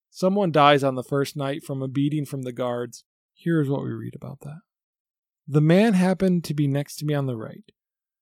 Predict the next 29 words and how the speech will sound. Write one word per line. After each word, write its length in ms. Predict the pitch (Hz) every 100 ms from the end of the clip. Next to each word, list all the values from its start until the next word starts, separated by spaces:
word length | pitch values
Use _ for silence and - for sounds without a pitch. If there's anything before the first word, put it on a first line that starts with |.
| _ _ _
and 160 | 165 160
I 60 |
took 220 | 160 190 226
his 200 | 247 139
head 320 | 139 139 143
on 280 | - 143 143
my 120 | 135
knee 400 | 135 139 131 123
to 140 | -
give 260 | 131 151 165
him 180 | 196 202
relief 400 | 147 127 123 -
in 120 | 123
breathing. 500 | 117 117 123 131 151 _ _ _ _ _ _
So 240 | - 131
he 160 | 117 120
died. 400 | 123 - _ _ _ _ _ _ -
We 100 | 156
were 160 | 170
all 240 | 202 165 165
naked, 440 | 139 123 - 160 _ _ _ _ _ _ _
but 120 | 147
thereafter 640 | 170 196 208 151 139 139 131
I 60 |
wore 260 | 131 147 175
his 200 | 156 143
blood 280 | 120 135 131
for 160 | - 131
clothing, 600 | - 123 123 - 147